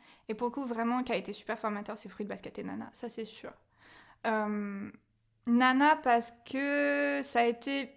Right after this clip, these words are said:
premier éveil à la sexualité, parce que la sexualité est traitée dans Nana de manière très, euh,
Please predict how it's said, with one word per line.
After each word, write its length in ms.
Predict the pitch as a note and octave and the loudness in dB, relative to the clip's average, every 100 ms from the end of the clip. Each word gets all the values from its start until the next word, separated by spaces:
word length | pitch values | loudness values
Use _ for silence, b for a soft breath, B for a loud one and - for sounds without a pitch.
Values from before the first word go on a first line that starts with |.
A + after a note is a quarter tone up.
| _ _ _ | _ _ _
premier 320 | - B3 C4 B3+ | 0 4 6 6
éveil 200 | B3 B3+ | 4 4
à 60 | |
la 40 | A#3+ | 2
sexualité, 540 | A#3+ A3+ A#3 A3+ A#3 | -2 -4 -4 -2 -4
parce 200 | A#3+ G#3+ | -4 -8
que 260 | - A3+ - | -2 -2 0
la 100 | G#3 | -2
sexualité 460 | G#3+ A#3+ B3+ A#3+ A#3 | -2 -2 -2 -2 -4
est 60 | |
traitée 320 | G#3 A#3+ A#3+ B3 | -4 -6 -4 -2
dans 120 | A3 | -2
Nana 200 | G#3+ A#3+ | -2 -2
de 80 | A3 | 0
manière 280 | A3 A3+ A3 | 0 0 -4
très, 320 | - B3 A#3 | -2 2 2
euh, 420 | G3+ F#3+ E3+ E3 | 0 -4 -6 -10